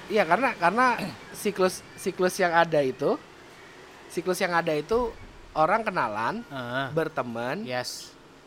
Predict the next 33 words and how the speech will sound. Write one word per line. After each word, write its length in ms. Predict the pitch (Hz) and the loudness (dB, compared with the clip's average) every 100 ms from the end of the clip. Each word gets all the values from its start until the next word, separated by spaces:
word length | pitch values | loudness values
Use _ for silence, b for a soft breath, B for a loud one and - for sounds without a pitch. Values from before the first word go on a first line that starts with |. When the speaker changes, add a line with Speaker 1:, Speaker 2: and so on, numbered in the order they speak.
| - - - - | -20 -20 -20 -10
Speaker 1:
eh, 200 | 156 139 | -2 -2
cocok, 500 | 147 151 131 - 247 - - | 0 0 0 0 0 0 -6
teman 320 | 170 156 151 | -4 -2 -2
baik, 400 | 147 123 143 220 - - - - | -2 -2 0 -2 -6 -20 -20 -10
udah 280 | 240 247 214 | -2 2 2
habis 160 | 180 | 0
itu 240 | - 277 214 | -4 -6 -6
nikah 480 | 226 - 240 233 214 | -8 -2 0 0 -2
gitu. 340 | - 190 185 185 - - - - - - - | -12 -14 -14 -16 -16 -20 -20 -20 -20 -20 -14
Speaker 2:
Kayak 440 | 135 123 123 123 | -8 -4 -4 -6
sini 400 | 120 147 151 139 | -10 -10 -8 -10
siapa? 320 | 127 143 170 214 - - - - - - - - - - | -12 -14 -12 -14 -14 -14 -14 -16 -20 -20 -20 -20 -20 -12
Perkusi 420 | 151 165 151 185 | -10 -10 -8 -8
nih. 120 | 190 - - - - - - | -8 -14 -20 -20 -20 -20 -20
Speaker 1:
Siapa 220 | - 143 | -18 -14
sih? 100 | 165 | -10
Speaker 2:
Dito, 160 | 160 156 | -6 -4
Dito, 240 | 135 135 | -6 -8
Dito, 240 | 131 131 120 | -10 -10 -10
Dito. 280 | 113 127 110 - - | -12 -12 -14 -16 -16
Speaker 1:
Dito. 280 | 151 151 127 | -16 -10 -10
Speaker 2:
Dito 0 | 113 - - 127 | -10 -18 -20 -6
Speaker 1:
Oh, 100 | 220 | -2
Dito 160 | 240 240 | 0 0
sama 220 | 233 220 | 0 0
Speaker 2:
sama 0 | |
Speaker 1:
si 80 | 233 | -2
ini, 220 | 233 214 | -2 -2
siapa? 280 | 160 196 220 175 - | -4 -6 -6 -8 -10
Speaker 2:
siapa? 360 | - 135 143 151 151 147 151 | -12 -12 -12 -10 -10 -12 -10
Ayu 140 | 147 147 | -8 -6
Bing 140 | 151 | -6
Slamet. 480 | 147 160 180 196 202 | -4 -4 0 0 2